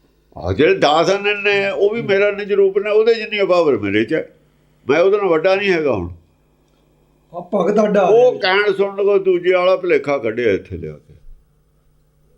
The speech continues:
Speaker 1: ਜਿਹੜਾ ਕਹਿਣ ਸੁਣਨ ਕੋ ਦੂਜਾ ਸੀ ਨਾ, ਉਹ ਐਡਮਿਟੇ ਕਰ ਗਿਆ ਵੀ ਦੋ ਇੱਕੋ ਜਿਹਾ ਸੀ, ਬਰਾਬਰ ਹੀ ਹੋ। ਉਹ ਜਾਂ ਪੰਜ,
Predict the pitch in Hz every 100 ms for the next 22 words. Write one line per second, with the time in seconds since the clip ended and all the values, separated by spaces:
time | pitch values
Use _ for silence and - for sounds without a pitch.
0 | _ 117 139 143 143 165 165 185 185 190
1 | 165 165 165 175 - 117 107 92 _ _
2 | _ _ - 196 185 190 165 208 180 175
3 | 175 202 202 190 175 170 170 165 160 151
4 | 165 156 160 135 131 127 135 123 107 101
5 | 95 _ _ _ _ _ _ - - -
6 | 151 - 160 180 190 175 160